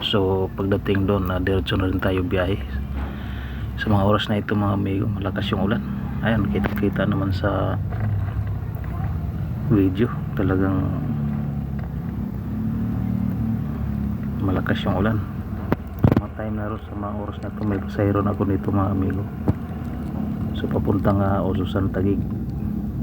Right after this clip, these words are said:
Ayan, eh, nakita naman, pagkapalakas ng video, ah, ah, may bagyo pa rin, ah, bagyong Inting pa rin siguro, kasi tingnan mo naman, oh, napaka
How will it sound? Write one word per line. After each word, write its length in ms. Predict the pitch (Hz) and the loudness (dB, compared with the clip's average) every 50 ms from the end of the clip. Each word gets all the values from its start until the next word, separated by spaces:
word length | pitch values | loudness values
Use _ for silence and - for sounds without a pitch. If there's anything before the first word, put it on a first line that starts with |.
| - - - - - - - - - - - - - - - - - - - - 107 110 110 107 - - - - - - - | -4 -2 -4 -2 -2 -2 -4 -2 -2 -2 -2 -2 -2 -2 -2 -2 0 0 0 0 0 0 -2 -2 -2 -2 -2 -2 -2 -2 0
Ayan, 180 | 104 101 95 - | 0 0 0 0
eh, 80 | - - - - - - - - - - - | -2 -4 -4 -4 -4 -4 -4 -4 -4 -2 0
nakita 380 | 95 - - 101 98 101 95 98 | 0 2 4 2 2 2 2 2
naman, 240 | 101 101 107 104 98 | 4 4 4 2 2
pagkapalakas 640 | - - - 113 110 104 92 92 - - - - - | 0 -2 -2 -2 0 0 0 0 0 -2 -4 -2 0
ng 100 | 98 98 | 0 0
video, 240 | 95 95 95 101 95 - - | 2 2 0 0 0 2 2
ah, 160 | 101 101 95 92 98 98 - - - - - 92 - - - 98 | 2 2 4 2 2 0 -2 -2 -4 -2 -2 -2 -4 -2 -2 0
ah, 220 | 95 95 95 95 - - - - - - - - - - - - | 0 0 0 -2 -2 -4 -4 -4 -4 -6 -6 -6 -6 -4 0 2
may 100 | 104 95 | 4 4
bagyo 300 | 98 104 98 98 104 98 | 4 4 4 4 4 2
pa 160 | - 98 98 | 2 2 0
rin, 160 | 104 110 110 101 - | 2 2 0 0 0
ah, 320 | - 101 101 98 98 95 92 | -2 -4 -2 -2 0 0 0
bagyong 320 | 92 95 95 95 98 87 | 0 0 0 2 0 2
Inting 320 | 98 101 101 - 101 98 | 2 2 2 2 2 0
pa 160 | 95 - 101 95 | 2 2 0 0
rin 80 | 92 | 2
siguro, 380 | 95 101 98 95 95 98 110 - | 2 2 2 4 2 2 2 2
kasi 160 | - 104 104 101 - - | 0 0 0 -2 0 2
tingnan 180 | 107 104 101 101 | 2 2 4 4
mo 160 | 101 98 98 | 4 4 4
naman, 240 | 101 107 110 107 104 | 4 4 2 2 2
oh, 80 | 110 | 0
napaka 480 | 110 98 101 - 107 - 104 95 98 | 0 0 -2 -2 -2 0 0 0 0